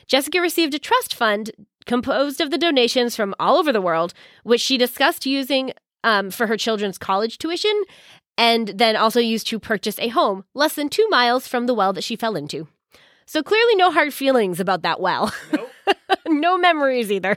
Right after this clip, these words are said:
Speaker 2: I wouldn't have hard feelings if something happened to me when I was one and, uh, I was set for
Speaker 1: Yeah.
Speaker 2: financially.
Speaker 1: Uh, yeah, well, also the donate, donations totaled in the hundreds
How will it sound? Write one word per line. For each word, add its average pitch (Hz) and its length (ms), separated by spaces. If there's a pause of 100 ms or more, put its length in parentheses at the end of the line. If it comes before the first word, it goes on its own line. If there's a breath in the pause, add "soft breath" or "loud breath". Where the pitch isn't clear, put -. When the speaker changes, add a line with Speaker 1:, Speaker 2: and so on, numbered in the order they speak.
(120)
Speaker 2:
I 233 140
wouldn't 269 260
have 160 220
hard 147 260
feelings 160 420
if 135 140
something 147 320
happened 143 300
to 135 60
me 135 200
when 143 120
I 139 120
was 123 320
one 165 760
and, 123 480
uh, 120 320 (720)
I 131 280 (260)
was 120 280
set 135 300 (320)
for 220 80
Speaker 1:
Yeah. 208 160 (680)
Speaker 2:
financially. 147 600 (1400 loud breath)
Speaker 1:
Uh, 226 240
yeah, 240 280
well, 240 180
also 269 260
the 233 100
donate, 226 520
donations 233 480
totaled 220 340
in 208 100
the 185 120
hundreds 269 680